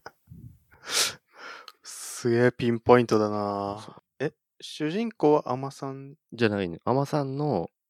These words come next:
Speaker 1: うん。
Speaker 2: 能力、
Speaker 1: <laughs>
Speaker 2: つく速度を上げられるっていう。
Speaker 1: あー。はいはいはい。あ、いいね。俺もじゃあ、ちょっと、行くわ。
Speaker 2: うん。
Speaker 1: キムワイプを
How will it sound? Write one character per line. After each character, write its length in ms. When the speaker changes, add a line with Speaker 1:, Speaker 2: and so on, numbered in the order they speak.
Speaker 1:
う 60
ん。 300
Speaker 2:
能 200
力、 340
Speaker 1:
<laughs> 300
Speaker 2:
つ 120
く 120
速 280
度 140
を 120
上 80
げ 100
ら 100
れ 80
る 40
っ 20
て 40
い 20
う。 40
Speaker 1:
あ 960
ー。 60
は 140
い 40
は 180
い 40
は 200
い。 100
あ、 200
い 140
い 40
ね。 400
俺 260
も 220
じ 120
ゃ 100
あ、 160
ち 60
ょ 40
っ 100
と、 180
行 100
く 120
わ。 260
Speaker 2:
う 60
ん。 180
Speaker 1:
キ 220
ム 280
ワ 140
イ 60
プ 200
を 680